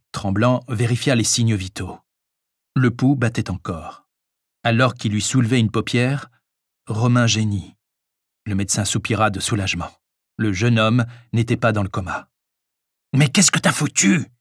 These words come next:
grogna-t-il sans attendre de réponse. Il redressa le corps pour permettre de décongestionner la tête, puis sortit précipitamment de l'appartement et descendit l'escalier quatre à quatre, à la recherche de Pauline.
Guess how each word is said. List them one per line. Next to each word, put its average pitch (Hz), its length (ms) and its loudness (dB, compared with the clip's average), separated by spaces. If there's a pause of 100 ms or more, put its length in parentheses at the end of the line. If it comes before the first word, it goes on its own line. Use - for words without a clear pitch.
(460)
grogna-t-il 98 640 -2
sans 101 200 -2
attendre 101 380 -2
de 95 60 -4
réponse. 90 680 -8 (920)
Il 110 140 0
redressa 123 500 0
le 107 100 0
corps 120 300 -2
pour - 180 -8
permettre 107 520 -2
de 92 100 -4
décongestionner 98 760 -2
la 87 100 -4
tête, - 480 -12 (680)
puis 98 140 -4
sortit - 360 -2
précipitamment 110 680 0
de 101 80 0
l'appartement 104 680 -2 (560)
et 107 120 0
descendit 120 520 2
l'escalier 117 640 2
quatre 117 300 -4
à 95 60 -4
quatre, - 540 -10 (320)
à 113 60 -2
la 98 120 0
recherche 98 460 -4
de 90 80 -8
Pauline. 78 560 -14